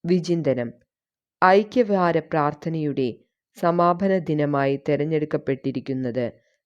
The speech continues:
സ്ലീഹന്മാരുടെ മാനസാന്തര ദിനമാണ്.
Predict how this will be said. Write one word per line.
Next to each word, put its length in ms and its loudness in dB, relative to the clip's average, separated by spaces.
സ്ലീഹന്മാരുടെ 840 0
മാനസാന്തര 800 -2
ദിനമാണ്. 600 -4